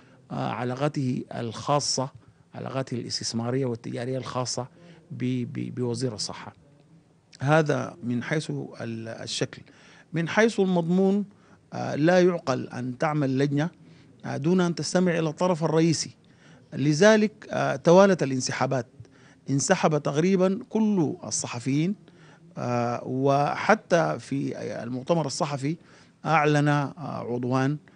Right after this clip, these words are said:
وهما دكتور ياسر والصحفي الوحيد المتبقي في هذه اللجنة أنهما، آه، يعني تبرآ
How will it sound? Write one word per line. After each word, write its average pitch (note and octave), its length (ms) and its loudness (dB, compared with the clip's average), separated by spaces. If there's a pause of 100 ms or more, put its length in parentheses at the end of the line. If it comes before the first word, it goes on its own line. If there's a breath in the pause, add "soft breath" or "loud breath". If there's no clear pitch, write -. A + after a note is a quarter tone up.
(340 loud breath)
وهما B2+ 320 -2
دكتور A#2+ 340 -6
ياسر C3+ 360 -2 (560 soft breath)
والصحفي C3 480 -4
الوحيد B2+ 420 -2
المتبقي B2 600 -6
في A#2 120 -8
هذه B2+ 240 -4
اللجنة C3 400 -4 (500 loud breath)
أنهما، C3+ 580 0 (260)
آه، B2 320 -10 (520)
يعني B2 280 -8
تبرآ C#3+ 720 2